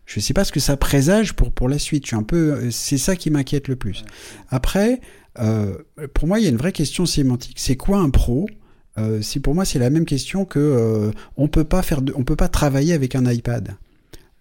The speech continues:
Le problème, c'est que on peut pas répondre à cette question parce que c'est quoi le travail ?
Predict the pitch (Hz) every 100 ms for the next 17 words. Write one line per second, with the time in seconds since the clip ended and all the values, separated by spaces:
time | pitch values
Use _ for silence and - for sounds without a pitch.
0 | - 113 123 151 196 - 120 117 107 98
1 | 98 92 107 135 208 208 170 143 127 139
2 | 135 127 139 135 113 - 107 123 - 147
3 | 147 117 - 110 113 120 98